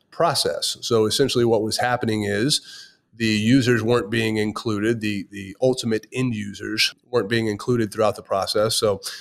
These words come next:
they were kind of in the dark, and long story short, we go to turn over that product and it doesn't meet the needs the way that they actually work and operate in the environment.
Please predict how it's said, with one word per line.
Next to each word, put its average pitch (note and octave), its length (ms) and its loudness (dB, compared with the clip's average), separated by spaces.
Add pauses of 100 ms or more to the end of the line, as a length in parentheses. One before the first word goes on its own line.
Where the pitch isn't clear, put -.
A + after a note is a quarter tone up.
(160)
they A#2 80 -2
were A2+ 120 0
kind A2+ 180 2
of G#2+ 80 0
in G#2+ 80 2
the G2+ 80 -2
dark, B2 500 2 (140)
and G#2 420 0 (140)
long G2+ 260 -2
story G#2 240 -4
short, A#2 460 2
we G2+ 120 -12
go G2 160 -10
to G2 100 -6
turn G#2 220 -4
over G#2 160 0
that G#2 200 -2
product A#2+ 400 0
and G2 260 -4 (580)
it - 80 -10
doesn't A2 220 2
meet A2 160 0
the A2 80 -2
needs B2 380 0
the G2+ 80 -2
way G#2+ 120 4
that G2+ 200 0
they G#2+ 440 2
actually A2 360 -2
work G#2 320 -2
and G2 80 -2
operate G2+ 360 2
in G#2+ 100 -2
the G#2 80 -2
environment. G#2 440 0